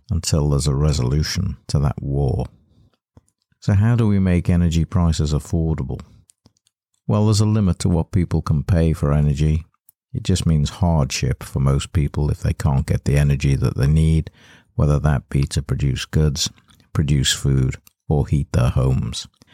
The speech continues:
And so energy supply is critical.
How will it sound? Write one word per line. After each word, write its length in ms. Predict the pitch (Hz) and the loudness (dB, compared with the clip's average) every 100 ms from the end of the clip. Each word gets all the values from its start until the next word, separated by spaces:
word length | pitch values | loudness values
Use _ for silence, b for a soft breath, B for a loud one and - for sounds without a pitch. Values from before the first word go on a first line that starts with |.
| B B B B - | B B B B -2
And 100 | 92 | 0
so 240 | 107 98 - | 0 -2 0
energy 400 | 117 117 104 92 | 0 2 2 0
supply 720 | - 82 92 82 78 78 - _ _ _ - | 0 0 2 2 2 2 -2 _ _ _ -6
is 140 | 73 | -6
critical. 600 | - 82 - - 65 | -2 -2 -2 -2 -4